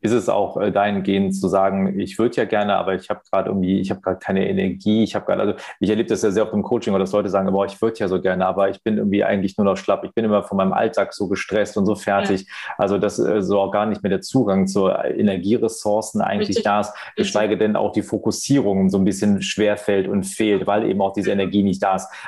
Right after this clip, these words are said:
Speaker 1: Aber das wäre ja was, wenn wir jetzt in den Bereich Persönlichkeitsentwicklung sind,
Speaker 2: Ja.
Speaker 1: wo man das ja auch wieder auflösen würde, dass das wieder frei fließen könnte und auch mehr Energie vorhanden ist,
Speaker 2: Genau,
Speaker 1: oder?
Speaker 2: das wäre
Speaker 1: Mhm.
Speaker 2: der optimale Fall, ähm, wenn, wenn die Person kommt, wenn sie schon merkt,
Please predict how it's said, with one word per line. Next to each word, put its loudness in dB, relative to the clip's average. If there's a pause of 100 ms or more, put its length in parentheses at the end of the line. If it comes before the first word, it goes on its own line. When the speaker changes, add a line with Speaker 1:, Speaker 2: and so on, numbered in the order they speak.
Speaker 1:
Aber -2
das -2
wäre 4
ja 2
was, -2
wenn 0
wir 2
jetzt -2
in 0
den 2
Bereich -2
Persönlichkeitsentwicklung -2
sind, 2
Speaker 2:
Ja. -6 (240)
Speaker 1:
wo 0
man 2
das -2
ja 2
auch -2
wieder 0
auflösen 0
würde, 2
dass -2
das -4
wieder -2
frei -2
fließen 0
könnte -2
und 0
auch -4
mehr 2
Energie 0
vorhanden -2
ist, 0
Speaker 2:
Genau, 2
Speaker 1:
oder? -4 (220)
Speaker 2:
das 0
wäre 2
Speaker 1:
Mhm. 0
Speaker 2:
der 0
optimale 2
Fall, -2
ähm, 2
wenn, 2 (100)
wenn 4 (140)
die 4
Person 2 (220)
kommt, 0 (500)
wenn 4
sie -2
schon 2
merkt, 2